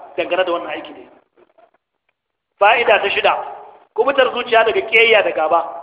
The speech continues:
In dai mutane na ikhlasi za ga babu kiyayya, babu gaba. To dan me za a yi gaba da kiyayya? Ga manzo sallallahu alaihi wasallam yana faɗi kamar yadda al-Imam At-Tirmidhi da Ahmad suka rawaito,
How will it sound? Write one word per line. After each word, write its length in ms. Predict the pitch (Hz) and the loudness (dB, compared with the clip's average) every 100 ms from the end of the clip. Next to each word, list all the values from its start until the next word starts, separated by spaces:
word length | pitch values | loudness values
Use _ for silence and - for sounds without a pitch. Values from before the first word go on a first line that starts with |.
| - - - _ _ _ | -18 -20 -20 _ _ _
In 160 | 226 269 | 0 4
dai 120 | 277 | 4
mutane 400 | 294 294 254 262 | 4 4 4 6
na 180 | 262 226 | 4 2
ikhlasi 440 | 208 208 220 220 - | 0 2 2 2 0
za 180 | 220 214 | 0 2
ga 100 | 196 | 2
babu 220 | 202 180 | 0 0
kiyayya, 280 | - 185 185 - - - - - | -6 -4 -4 -8 -16 -20 -20 -4
babu 240 | 202 202 | 2 2
gaba. 360 | 180 147 139 139 | 0 -6 -8 -2
To 80 | 208 | 2
dan 140 | 294 | 2
me 80 | 294 | 2
za 80 | 269 | 2
a 60 | 247 | 0
yi 40 | |
gaba 220 | 202 185 202 | 0 0 0
da 80 | |
kiyayya? 300 | 185 180 165 123 - - - - - | -2 -6 -6 -6 -12 -20 -20 -20 2
Ga 140 | 208 | 2
manzo 240 | 214 214 254 | 4 0 0
sallallahu 300 | 277 262 247 | 0 2 0
alaihi 60 | 208 | 0
wasallam 260 | 240 226 | -2 0
yana 180 | 233 220 | 2 2
faɗi 280 | 214 208 185 | 0 -6 -6
kamar 180 | 196 233 | -4 -2
yadda 120 | 247 | 0
al-Imam 280 | 214 - - | 0 0 -2
At-Tirmidhi 360 | 202 220 208 226 | -2 -6 -6 -2
da 120 | 214 | 0
Ahmad 140 | 214 | -2
suka 140 | 208 202 | -4 -2
rawaito, 260 | 196 196 | 0 0